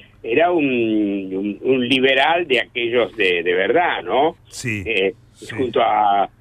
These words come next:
Speaker 1: eh, Lucio Vicente López, Roque Sáenz Peña, Carlos Pellegrini, ¿no?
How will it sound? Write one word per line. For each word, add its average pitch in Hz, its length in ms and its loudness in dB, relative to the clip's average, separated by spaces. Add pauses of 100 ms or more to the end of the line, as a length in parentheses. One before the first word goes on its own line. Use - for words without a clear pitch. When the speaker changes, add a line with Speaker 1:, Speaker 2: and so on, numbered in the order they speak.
(120)
Speaker 1:
eh, 104 220 -6
Lucio 110 320 -2
Vicente 101 400 -2
López, 127 920 2 (260)
Roque 113 360 -2
Sáenz 92 340 -2
Peña, 165 580 2
Carlos 117 340 0
Pellegrini, 110 800 2
¿no? 160 260 0